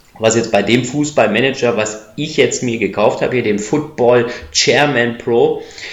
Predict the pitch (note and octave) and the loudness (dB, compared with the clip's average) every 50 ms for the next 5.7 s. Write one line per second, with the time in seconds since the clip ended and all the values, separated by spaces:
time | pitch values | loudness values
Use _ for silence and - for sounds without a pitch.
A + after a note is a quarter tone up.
0 | - - - - _ - G2+ G#2+ A2 A2 G#2+ G#2+ G#2 G#2 - - A#2+ A2+ A2 G#2+ | -14 -16 -18 -14 _ -2 2 2 4 6 4 4 4 2 -2 -4 -4 -2 0 0
1 | G#2 G#2 - - C#3 C3 C3 B2 A#2 - - F#2 A2+ C#3 D3 D3+ D3 D3 C3 C3 | 0 0 0 -2 0 0 2 0 0 -2 -2 -2 -2 0 2 0 0 0 0 0
2 | A2 G#2 A#2+ C3 C#3 C3+ C3+ - - - - - C3+ B2+ A#2+ B2+ C#3+ C#3 - - | 2 2 2 0 -2 -4 -8 -10 -14 -10 -2 0 2 4 4 4 4 2 0 -2
3 | A2+ - - - - - - - - _ - - - A2 - - - - - G2+ | -2 -2 -4 -8 -16 -18 -20 -20 -20 _ -12 -4 -2 -2 -2 -2 -4 -2 0 2
4 | G2 A2+ - - - A2 - - - F#2 F2 E2 E2 - - - - - - - | 2 2 2 0 -2 -4 -4 -4 -4 -4 -4 -4 -4 -6 -8 -6 -6 -6 -8 -10
5 | - - - G#2+ G#2 G#2 G#2 G#2 G#2 G#2+ G#2+ G#2 G2+ | -12 -6 0 2 4 4 4 4 4 2 0 -2 -4